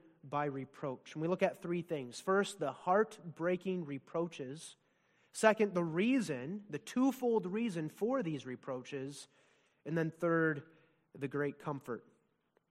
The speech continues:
for God's people. "Reproach hath broken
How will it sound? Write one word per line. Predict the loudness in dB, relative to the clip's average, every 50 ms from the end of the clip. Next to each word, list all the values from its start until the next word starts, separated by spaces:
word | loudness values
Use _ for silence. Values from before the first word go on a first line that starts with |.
| _ _ _
for | -16 -12 -8
God's | -6 -6 -6 -6 -10
people. | -14 -16 -14 -12 -12 -14 -14 -14 _ _ _ _ _ _ _ _ _ _ _ _ _ _ _ _ _ _ _ _ _ _ _ _ _ _ _ _ _ _ _ _ _ _ _ _ _ _ _ _ _ _ _ _ _ _ _ _ _ _ _ _ _ _ _
"Reproach | -4 -2 0 0 0 -2 2 6 8 8 8 6 4 -2 -8 -12 -12 -12 -12 -16 -20 _ _ _ _ _ _ _ _ _
hath | -2 -2 -2 0 -2
broken | -4 2 4 6 6 6 6 4 4 4 2 0 -2